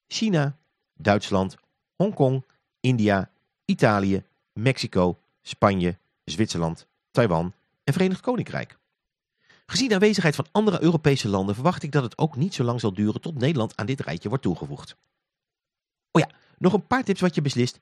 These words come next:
niet moet doen op Bing. De meeste ken je natuurlijk al, maar ik wil het voor de volledigheid toch even duidelijk maken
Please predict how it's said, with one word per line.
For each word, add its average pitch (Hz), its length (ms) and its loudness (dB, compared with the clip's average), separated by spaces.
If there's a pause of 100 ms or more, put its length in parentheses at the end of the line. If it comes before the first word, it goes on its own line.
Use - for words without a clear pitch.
niet 214 340 -2
moet 107 100 -2
doen 101 140 2
op 76 140 -4
Bing. 80 200 -2 (380)
De 78 120 -10
meeste 80 300 -6
ken - 140 -6
je 90 60 -2
natuurlijk 90 280 -4
al, 107 60 -2
maar 135 200 0
ik 143 100 -6
wil 202 100 2
het 185 100 -2
voor 220 120 -2
de 220 60 0
volledigheid 233 420 -2
toch - 200 -2
even 254 280 -4
duidelijk 208 300 2
maken 143 340 0